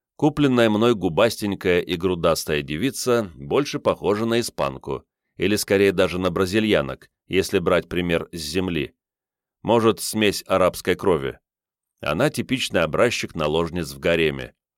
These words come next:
А вот такие девочки и до замужества могут дорасти. Красавицы. Жаль, младшая ещё мала, годик хотя бы подрасти. Так что, если и буду брать, то только на вырост.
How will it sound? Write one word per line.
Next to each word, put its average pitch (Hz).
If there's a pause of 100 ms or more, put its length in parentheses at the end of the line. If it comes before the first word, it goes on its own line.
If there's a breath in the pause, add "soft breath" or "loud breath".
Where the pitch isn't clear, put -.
(200)
А 76
вот 85
такие 80
девочки 120 (120)
и 123
до 123
замужества 101
могут 78
дорасти. 76 (420)
Красавицы. 80 (500)
Жаль, 208 (100)
младшая 95
ещё 87
мала, 90 (280)
годик 101
хотя 92
бы 82
подрасти. 82 (500)
Так 107
что, 104
если 95
и 92
буду 82
брать, 98 (100)
то 127
только 98
на 98
вырост. 85